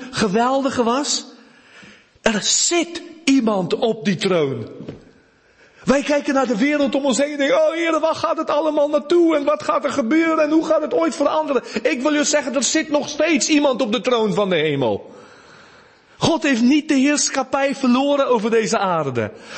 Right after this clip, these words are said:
Het is niet buiten zijn bereik geworden. Zijn plannen zal nog steeds in vervulling gaan. Want hij heerst nog steeds. De duivel is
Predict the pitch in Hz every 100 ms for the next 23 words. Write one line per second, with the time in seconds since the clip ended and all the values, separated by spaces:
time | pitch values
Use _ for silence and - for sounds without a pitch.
0 | - 254 277 240 320 214 269 302 294 277
1 | 277 269 254 254 277 - - 247 240 208
2 | 170 123 - - - - - - - _
3 | _ _ _ _ _ _ _ _ _ -
4 | - - 277 285 269 - 277 285 277 226
5 | 147 - - 240 240 - - - 269 247
6 | - 233 214 233 214 269 262 202 233 175
7 | - - - - - 170 240 214 214 269
8 | 269 233 - - 165 277 277 240 - -
9 | 202 233 - 269 262 151 - - - -
10 | - _ _ _ - - _ _ _ _
11 | _ _ _ _ _ _ _ _ _ _
12 | _ _ _ _ _ _ _ _ _ _
13 | _ _ - 202 185 247 277 220 240 220
14 | - 277 311 285 - -